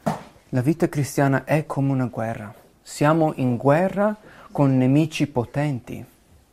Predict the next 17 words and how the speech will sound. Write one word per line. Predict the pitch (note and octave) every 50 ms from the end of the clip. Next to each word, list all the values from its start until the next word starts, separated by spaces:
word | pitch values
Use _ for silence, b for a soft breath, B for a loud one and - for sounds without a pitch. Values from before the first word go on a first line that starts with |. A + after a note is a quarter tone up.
| _ _ _
che | - - B2+ B2 A#2+ B B B B
combattono | _ - C3+ B2 A#2+ B2+ E3 G#3+ G#3 - D#3 C3 A#2
contro | - - B2 A2+ A2+ - - A#2+
di | A#2 A#2+
noi, | A2 A2+ - - G#2+ A#2+ - _ _ _ _ _ _ _ b b b b b b b b b b b _
e | - A#2
sono | - - D#3+ E3+ F3
nemici | D#3+ C#3+ C3+ C3+ C#3+ D3 C#3+ -
spirituali. | C3 - - - B2+ A2 A2+ - - G#2+ G#2+ G#2 A2 G#2+ A2+ A#2+ - - - - _ _ - - - _ _ _ _ _ _ _ _ _ _ _ b b b b b _
Ma | -
grazie | A2 - - A#2+ A#2+ - - A#2
a |
Dio | G#2+ G#2+ A#2+ A#2+ A#2 A2 A2
non | A2 A#2 B2+ A#2+
siamo | - - B2+ A#2 A2+ A2 G#2
da | F#2+ G#2+
soli | - - - D#3 F#3 G#3 D3+ A2 G2+